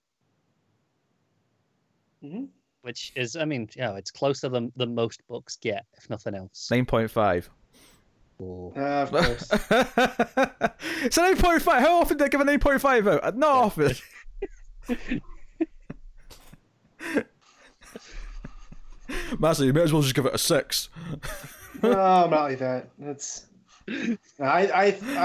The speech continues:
Speaker 1: I thoroughly enjoyed it.
Speaker 3: Oh, that's great. It's fantastic.
Speaker 2: It is, it is amazing.
Speaker 3: It's fantastic. And if the, if the next two parts can, like, keep up this quality,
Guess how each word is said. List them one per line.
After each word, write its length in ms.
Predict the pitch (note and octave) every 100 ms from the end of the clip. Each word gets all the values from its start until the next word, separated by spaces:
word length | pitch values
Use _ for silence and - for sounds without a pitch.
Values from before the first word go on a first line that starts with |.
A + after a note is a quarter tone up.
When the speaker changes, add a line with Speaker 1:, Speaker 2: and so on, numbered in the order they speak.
| F3
Speaker 1:
I 60 | C#3+
thoroughly 340 | D#3+ C#3+ C3
enjoyed 260 | B2+ C3 B2
it. 100 | B2+
Speaker 3:
Oh, 200 | F3+ A3
that's 120 | A#3+
great. 320 | - G4+ C#4 C#3
It's 80 |
fantastic. 540 | - D4+ - F#4+ C#3 A#2+
Speaker 2:
It 60 | E2+
is, 80 |
it 260 | A#2+ B2+ A2
is 140 | F#2 - -
amazing. 200 | - -
Speaker 3:
It's 120 | D#3
fantastic. 600 | A3 A#3+ G#3 G#3+ - D3+ C#3
And 80 |
if 180 | C#3+ D3
the, 160 | D3+ D3+
if 80 | D3
the 40 |
next 200 | D#3+ F#3+
two 140 | - E3
parts 340 | - D3 -
can, 220 | - B2
like, 200 | A#2 A2 _
keep 200 | - -
up 120 | C3
this 140 | A2+ -
quality, 480 | A#2+ C3+ B2+ G2